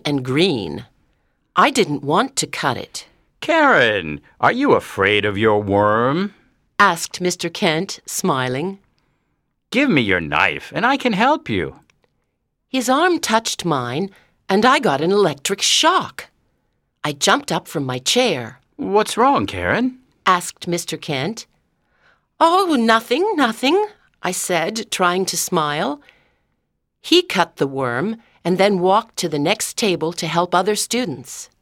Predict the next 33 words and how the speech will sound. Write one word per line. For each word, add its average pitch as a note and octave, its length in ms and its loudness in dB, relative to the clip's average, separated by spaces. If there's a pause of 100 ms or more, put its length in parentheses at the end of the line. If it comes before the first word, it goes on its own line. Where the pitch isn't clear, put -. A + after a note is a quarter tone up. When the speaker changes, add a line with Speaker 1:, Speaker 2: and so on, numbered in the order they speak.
(1040)
Speaker 1:
I E3 100 2 (100)
wrote G#3 180 4
a D#4 80 2
note F3 300 2
to F3 100 -4
Walter D#3 640 -2 (200)
and E3+ 160 -2
told E4+ 360 2
him D3+ 160 0
about D#3 300 0
the A#3+ 100 -2
electric F3 420 -2
shock. - 560 -2 (1000)
"Walter," G3+ 640 0 (540)
I D3 100 -4
whispered. - 540 -8 (720)
He - 120 -14
turned F#3+ 360 0
around D#3+ 480 0 (240)
and D3 120 -2
I C#3 140 2
gave F#3 360 2
him D3 180 0
the D3 240 0
note. - 320 -6 (600)
Speaker 2:
"Uh, F#3+ 120 2
Walter A3+ 420 4
and D3 140 2
Karen, B2+ 480 4 (160)
what A3 260 2
are D#3 160 4
you A#2+ 220 0
doing?" G#2+ 640 0